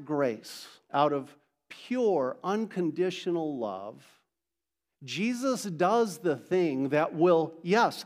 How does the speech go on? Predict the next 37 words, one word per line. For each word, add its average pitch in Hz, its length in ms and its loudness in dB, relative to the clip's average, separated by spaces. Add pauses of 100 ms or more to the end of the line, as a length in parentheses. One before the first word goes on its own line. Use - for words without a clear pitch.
(180)
later 156 680 2 (560)
compel 220 500 4
all 262 300 6
the 269 100 -4
people 151 400 -4
who 147 140 0
believe 151 420 0
in 156 140 2
him 131 360 -2
to - 160 2
work, 170 480 2 (140)
not 208 320 6
in 254 160 0
order 240 300 4
to 170 180 -2
get 165 400 0
redemption, 139 880 -2 (300)
but 175 180 6
because 208 400 2 (120)
internally, 262 1160 2 (220)
out 247 180 6
of 277 140 -2
their 196 180 2
gratitude 240 840 0
and 180 80 2
out 220 200 4
of 247 140 -4
their 196 220 4
love 277 360 2
for 208 100 -2
this 180 260 -2
Jesus 190 640 -2
who 180 100 2
has 170 220 4
loved 294 320 4
them 262 180 -2
first, 185 580 0